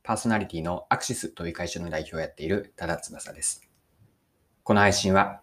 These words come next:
十分で磨けるビジネスセンスというコンセプトで毎日更新をしています。え、今日は何の話なんですけれども、ある野球選手を取り上げます。この野球選手から私たちがビジネスでも学びがあるなと思ったので、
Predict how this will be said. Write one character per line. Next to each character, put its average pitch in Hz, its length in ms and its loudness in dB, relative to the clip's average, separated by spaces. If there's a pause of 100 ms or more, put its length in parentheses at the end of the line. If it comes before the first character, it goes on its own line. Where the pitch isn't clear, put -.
(140)
十 123 120 6
分 117 240 4
で 87 60 2
磨 82 220 0
け 82 100 -2
る 78 80 0
ビ 80 100 -6
ジ - 80 2
ネ 107 100 6
ス - 80 4
セ 202 100 2
ン 180 40 0
ス - 260 -4
と 170 120 -6
い 165 60 -4
う - 20 -8
コ 196 100 -2
ン 185 60 -2
セ 185 80 -10
プ - 80 -20
ト - 100 -8
で 95 300 2
毎 95 160 2
日 80 180 -6
更 80 160 -8
新 - 180 -2
を 98 40 2
し - 80 -2
て - 80 -6
い 73 80 -12
ま - 80 -14
す。 - 240 -8 (760)
え、 - 60 -8
今 - 140 4
日 - 60 8
は - 80 6
何 151 160 4
の 120 40 4
話 82 380 -4
な 85 80 -4
ん 80 40 -4
で 78 60 -6
す - 100 -6
け - 80 -14
れ 73 80 -8
ど 78 80 -4
も、 85 280 -4
あ 151 80 4
る 147 160 2
野 85 100 -8
球 156 180 2
選 170 200 2
手 - 160 0
を - 80 -12
取 80 140 -10
り 71 40 -6
上 71 60 -10
げ - 80 -18
ま 76 100 -16
す。 - 220 -10 (840)
こ 120 120 4
の 120 60 8
野 117 120 6
球 127 160 4
選 123 160 2
手 - 80 -2
か - 100 -12
ら 78 220 -4
私 - 240 0
た - 80 -6
ち - 120 -10
が 73 200 -6 (360)
ビ 101 200 2
ジ 135 80 4
ネ 113 100 6
ス 78 300 -2
で 90 140 0
も - 200 -4
学 98 200 2
び 101 100 4
が 90 100 4
あ 87 60 4
る 80 80 -2
な 73 160 -8
と - 120 -14
思 80 100 -6
っ - 120 -16
た - 80 -8
の 80 140 -8
で、 - 240 -4